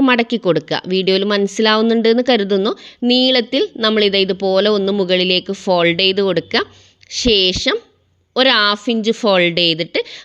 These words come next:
അത് മുഴുവനായിട്ടും വേണമെങ്കിൽ നിങ്ങൾക്ക് സ്റ്റിച്ച് ചെയ്യാം. അല്ലാന്നുണ്ടെങ്കിൽ ഇതാ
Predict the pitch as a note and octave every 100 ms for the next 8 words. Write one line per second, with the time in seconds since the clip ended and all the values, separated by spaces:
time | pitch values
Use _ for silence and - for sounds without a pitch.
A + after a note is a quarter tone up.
0 | E4 D4 D4+ C#4 C4 C4 B3+ A#3+ B3 A3+
1 | A3 A3 A3 G#3 A3 A#3 G#3+ - G3 F#3
2 | E4 B3 G3+ G3+ G3+ G3 F#3+ F#3+